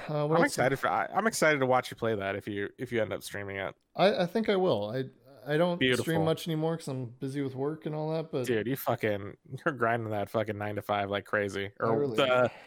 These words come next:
Speaker 2: the nine to nine or whatever you're fucking doing.
Speaker 1: Yeah, well, yeah, eight thirty to nine. Lots of,
Speaker 2: Dude.
Speaker 1: uh, lots of O T right now. Um,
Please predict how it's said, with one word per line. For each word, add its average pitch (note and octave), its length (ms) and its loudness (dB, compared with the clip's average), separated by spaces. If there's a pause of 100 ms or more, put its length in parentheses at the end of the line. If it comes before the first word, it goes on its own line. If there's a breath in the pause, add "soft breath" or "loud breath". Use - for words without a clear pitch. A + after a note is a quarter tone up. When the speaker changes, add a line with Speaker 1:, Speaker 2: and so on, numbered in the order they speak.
(160 loud breath)
Speaker 2:
the D3 80 4
nine D#3 300 4
to C#3 60 -2
nine B2+ 460 0
or A#2+ 120 2
whatever A#2+ 340 2
you're A#2 320 -2
fucking A#2+ 340 -8
doing. A2+ 280 -2
Speaker 1:
Yeah, B2+ 360 -2
well, B2+ 380 -4
yeah, B2 300 -8 (100)
eight C3+ 220 -6
thirty B2+ 260 -4
to B2 60 -8
nine. B2 400 -6 (460 soft breath)
Lots C3 300 -4
of, C3 140 -6
Speaker 2:
Dude. B2+ 100 2
Speaker 1:
uh, B2 200 -2 (440 soft breath)
lots D3 240 -14
of C3 100 -8
O C3 100 -4
T B2+ 220 -6
right A2+ 220 -6
now. A#2 260 -8 (640 soft breath)
Um, C3 640 -2